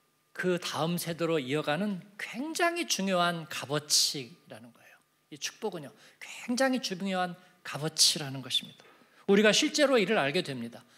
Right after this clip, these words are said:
나중에 에서와 야곱의 삶은요, 동이 서에서 먼 것 같이 난류와 한류가 만나지 않는 것처럼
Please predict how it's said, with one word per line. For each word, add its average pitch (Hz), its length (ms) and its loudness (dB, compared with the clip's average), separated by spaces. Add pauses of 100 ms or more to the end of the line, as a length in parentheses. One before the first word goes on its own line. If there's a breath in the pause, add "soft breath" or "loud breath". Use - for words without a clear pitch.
(160 soft breath)
나중에 170 380 4
에서와 151 680 2
야곱의 202 460 0
삶은요, 202 540 -4 (280 loud breath)
동이 147 320 -4
서에서 262 440 0
먼 160 160 -6
것 175 140 -6
같이 - 420 -6 (520 soft breath)
난류와 151 600 2
한류가 285 500 0
만나지 175 400 0
않는 165 180 -2
것처럼 175 360 -8